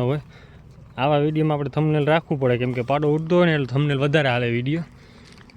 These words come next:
એટલા માટે. એટલે ફૂલ મેકઅપમાં છે, જો કે ઉડશે એ તો આપણે દેખાડવાના નથી, ખાલી ફોટો રાખશું.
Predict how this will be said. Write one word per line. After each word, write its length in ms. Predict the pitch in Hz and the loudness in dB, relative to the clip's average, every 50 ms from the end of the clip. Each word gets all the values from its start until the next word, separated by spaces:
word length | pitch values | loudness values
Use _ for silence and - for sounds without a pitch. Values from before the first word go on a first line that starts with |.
| - - - - - | -20 -20 -20 -16 -16
એટલા 220 | 135 - 139 127 127 131 | -10 -6 -4 -4 -4 -4
માટે. 180 | 131 - 165 - - - - - - - - - - - - - - - - - - - - - - - - - - - - - - - - - - | -6 -8 -10 -14 -14 -20 -20 -20 -20 -20 -20 -20 -20 -20 -20 -20 -20 -20 -20 -20 -20 -20 -20 -20 -20 -20 -20 -20 -20 -20 -20 -20 -20 -20 -20 -20 -16
એટલે 140 | - 120 120 - - | -10 -10 -10 -8 0
ફૂલ 140 | - 175 175 160 | 0 2 2 2
મેકઅપમાં 400 | 156 147 - 139 127 123 120 113 104 | 2 0 -2 -2 -2 -2 -4 -4 -4
છે, 80 | 139 127 - - - - - - - - - - - - - - - - - | -6 -8 -8 -12 -20 -20 -20 -20 -20 -20 -20 -20 -20 -20 -20 -20 -20 -20 -12
જો 80 | - 131 120 | -10 -10 -6
કે 60 | 127 127 135 | -4 -4 -4
ઉડશે 200 | 147 139 - 160 156 156 | -4 -4 -2 -2 -2 -2
એ 40 | 143 | 0
તો 40 | 160 156 | -2 -4
આપણે 160 | 151 - 147 143 147 | -2 -2 -2 0 0
દેખાડવાના 440 | 147 - 156 156 147 143 139 135 147 | 0 0 0 -2 -2 -2 -2 -2 -4
નથી, 220 | 156 147 143 123 - | -4 -4 -6 -4 -4
ખાલી 220 | 123 120 117 - | -4 -4 -4 -4
ફોટો 180 | 151 147 143 135 135 143 | -6 -4 -4 -4 -4 -4
રાખશું. 280 | 143 - - 135 139 | -8 -8 -12 -14 -14